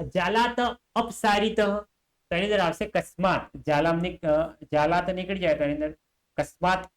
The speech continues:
એની જગ્યાએ આવી છે. પાંચમો છે દ્વિરેહ યદ વિષય, તો યદ વિષય જો આપણે યદ વિષયથી પ્રશ્નાર્થ વાક્ય બનાવવું હોય તો એની અંદર આવશે કહ.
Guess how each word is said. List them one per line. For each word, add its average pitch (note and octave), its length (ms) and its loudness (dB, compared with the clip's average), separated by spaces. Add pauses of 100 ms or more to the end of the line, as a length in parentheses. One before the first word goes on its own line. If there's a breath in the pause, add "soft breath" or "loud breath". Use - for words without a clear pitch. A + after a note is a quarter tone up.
(160)
એની D3 160 -2
જગ્યાએ D#3+ 580 -2
આવી B2 260 -2
છે. A#2 220 -14 (600)
પાંચમો F3+ 340 0
છે A3 240 0
દ્વિરેહ F#3+ 340 2 (320)
યદ G3+ 220 2
વિષય, G3 480 0 (400)
તો C3+ 60 -6
યદ F#3 280 0
વિષય G#3 420 0
જો G3+ 120 2
આપણે G3 500 0 (340)
યદ E3+ 180 2
વિષયથી G#3 460 2
પ્રશ્નાર્થ G#3 480 0
વાક્ય G#3 300 0
બનાવવું A3 440 4
હોય D#3 120 2
તો - 380 -10
એની - 20 -2
અંદર D3+ 180 0
આવશે D3 400 -2 (160)
કહ. G#2+ 220 -4